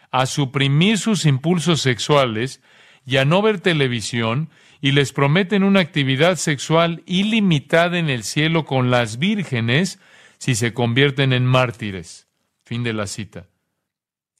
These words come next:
A los mártires les prometen que cuando mueran, no solo irán al cielo, sino que a su llegada allí serán recibidos por setenta y dos vírgenes de ojos negros que tendrán relaciones sexuales eternas con ellos. Por cierto,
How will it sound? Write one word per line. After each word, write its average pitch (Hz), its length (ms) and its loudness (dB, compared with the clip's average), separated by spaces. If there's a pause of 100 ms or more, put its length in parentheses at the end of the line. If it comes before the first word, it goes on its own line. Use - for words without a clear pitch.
A 131 100 2
los 139 160 4
mártires 156 480 2
les 143 160 0
prometen 147 420 0
que 139 120 -2
cuando 120 280 -2
mueran, 135 440 0 (340)
no 143 100 2
solo 196 240 0
irán 139 220 2
al 120 100 -2
cielo, 113 420 -4 (420)
sino 143 320 2
que 139 100 2
a 131 80 0
su 139 120 -2
llegada 143 400 2
allí 156 420 -2 (240)
serán 143 340 0
recibidos 175 560 0
por 135 200 0
setenta 123 480 0
y 120 60 0
dos 160 240 0
vírgenes 123 540 -2
de 131 80 2
ojos 151 260 0
negros 135 460 2
que 135 80 2
tendrán 131 480 0
relaciones 143 540 0
sexuales 135 540 -2
eternas 127 500 -2
con 123 200 -4
ellos. 107 480 -4 (720)
Por 110 120 -8
cierto, 147 460 0